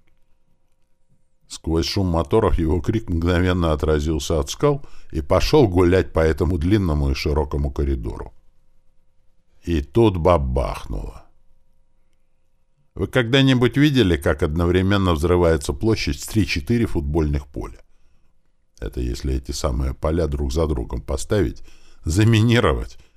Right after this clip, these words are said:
и всё это разом рвануть. Я раньше тоже не видел. Я, в принципе, и сейчас-то не рискнул выглянуть, но отчётливо почувствовал, как скалы подо мной дрогнули.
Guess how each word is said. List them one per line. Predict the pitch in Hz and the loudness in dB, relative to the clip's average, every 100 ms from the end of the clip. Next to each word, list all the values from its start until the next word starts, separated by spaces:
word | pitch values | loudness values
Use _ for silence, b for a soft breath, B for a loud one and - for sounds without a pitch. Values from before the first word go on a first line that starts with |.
| - | -10
и | 64 | -8
всё | - 95 | -2 2
это | 87 80 | 2 2
разом | 80 82 73 69 | 2 2 2 -2
рвануть. | 67 80 69 57 - - - _ - - - - - - - - | 0 0 -2 -4 -10 -18 -20 _ -20 -20 -20 -20 -20 -20 -20 -8
Я | 82 82 | -2 0
раньше | 101 - 110 | 2 0 0
тоже | 107 73 69 | 0 0 0
не | 62 | -2
видел. | 57 52 50 - - _ - _ | -4 -6 -10 -14 -20 _ -20 _
Я, | 78 104 | -4 -2
в | - | 0
принципе, | 139 127 117 120 110 | 2 2 0 0 -2
и | |
сейчас-то | - 110 156 160 117 | 0 -2 0 0 0
не | 92 82 | 0 0
рискнул | 73 - 85 69 | -2 -4 -4 -2
выглянуть, | 73 64 62 57 - - b b b | -2 -2 -6 -6 -10 -14 b b b
но | 101 | 2
отчётливо | 110 110 - 151 151 120 | 2 4 2 4 6 4
почувствовал, | - 101 - 107 - 143 165 | 4 2 2 -2 0 2 2
как | 147 110 | 4 0
скалы | - - 110 120 | 0 2 4 4
подо | 131 110 90 | 2 0 2
мной | 87 90 | 2 -2
дрогнули. | 80 69 50 - - | -2 -4 -6 -10 -12